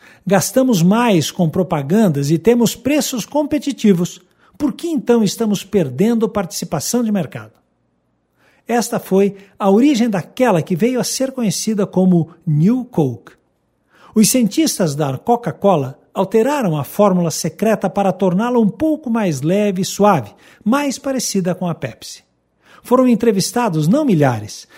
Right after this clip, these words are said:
mas centenas de milhares de consumidores em toda a América do Norte,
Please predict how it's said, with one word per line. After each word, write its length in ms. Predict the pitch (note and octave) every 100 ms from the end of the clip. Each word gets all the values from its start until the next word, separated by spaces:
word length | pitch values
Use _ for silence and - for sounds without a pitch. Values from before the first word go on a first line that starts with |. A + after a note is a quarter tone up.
| -
mas 240 | G3 A3+ -
centenas 800 | - G3+ D#3 - A#3 B3+ B3+ G#3
de 80 |
milhares 540 | A#3+ A3+ D#3+ G3 F#3+ F3+
de 100 | F#3
consumidores 840 | F#3+ F3+ - G3+ D#3 F3 A#3 E3
em 100 | F3
toda 380 | F#3+ - C#4 C4+
a 40 | B3
América 400 | F3+ G3+ G3+ G3+
do 140 | F3+
Norte, 480 | F#3+ G3+ - -